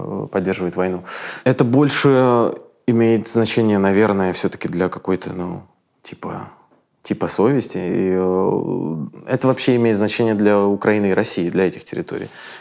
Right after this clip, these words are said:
И, честно говоря, всё, что я здесь говорю, я думаю, что и, ну, с украинской стороны куча претензий вполне может быть.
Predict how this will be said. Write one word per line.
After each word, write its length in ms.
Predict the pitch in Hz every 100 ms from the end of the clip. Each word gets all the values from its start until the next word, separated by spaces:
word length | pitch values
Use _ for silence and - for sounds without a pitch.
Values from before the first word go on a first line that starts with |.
| -
И, 40 | -
честно 260 | 101 107
говоря, 220 | 98 104 95
всё, 200 | - 98
что 160 | -
я 80 | 95
здесь 180 | 92 92
говорю, 420 | 98 90 92 117 127
я 120 | 95
думаю, 320 | 92 101 98
что 320 | - - 92
и, 380 | 92 - 92 90
ну, 280 | 101 95 90
с 140 | -
украинской 400 | 98 101 92 -
стороны 420 | - - 85 82 90
куча 300 | - 170 -
претензий 680 | - - 90 82 82 - 104
вполне 340 | - 85 85
может 220 | 82 90
быть. 220 | - -